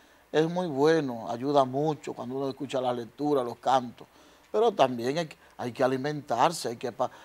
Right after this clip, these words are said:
ir a la parroquia, hay que participar de la Santa Eucaristía, alimentarse espiritualmente con el pan que da la vida eterna. Por eso es importante, eh, poder participar como pueblo de Dios.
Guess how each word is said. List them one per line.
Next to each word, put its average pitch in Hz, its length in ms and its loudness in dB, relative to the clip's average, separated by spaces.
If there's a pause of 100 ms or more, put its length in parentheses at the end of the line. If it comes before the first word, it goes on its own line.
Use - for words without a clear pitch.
(120)
ir 135 180 4
a 135 60 8
la 135 160 4
parroquia, 135 520 2
hay 127 60 -2
que 127 100 -6
participar 127 840 4
de 151 340 0 (340)
la 120 120 2
Santa 135 720 2
Eucaristía, 123 1040 -4 (440)
alimentarse 131 920 6
espiritualmente 139 960 0
con 123 180 -6
el 120 80 -6
pan 143 340 4
que 127 140 -6
da 135 180 10
la 127 140 4
vida 139 280 0
eterna. 135 600 0 (640)
Por 131 120 2
eso 151 220 4
es 156 60 2
importante, 147 1160 4 (360)
eh, 135 140 4
poder 156 720 2
participar 135 840 6
como 123 240 -6
pueblo 139 380 0
de 127 140 -2
Dios. 147 520 2